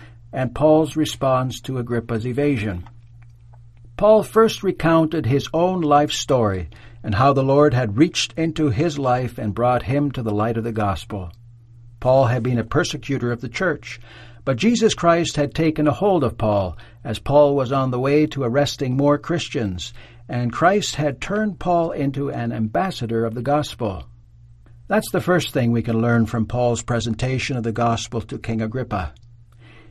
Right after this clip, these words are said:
Each Christian has a life story too, and some of these stories can be powerful testimonies to God's grace in our lives. In reaching out to others with the gospel of Jesus Christ,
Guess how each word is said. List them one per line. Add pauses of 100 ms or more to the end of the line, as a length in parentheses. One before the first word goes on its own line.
(200)
Each
Christian
has
a
life
story
too, (540)
and
some
of
these
stories
can
be
powerful
testimonies
to
God's
grace
in
our
lives. (800)
In
reaching
out
to
others
with
the
gospel
of
Jesus
Christ,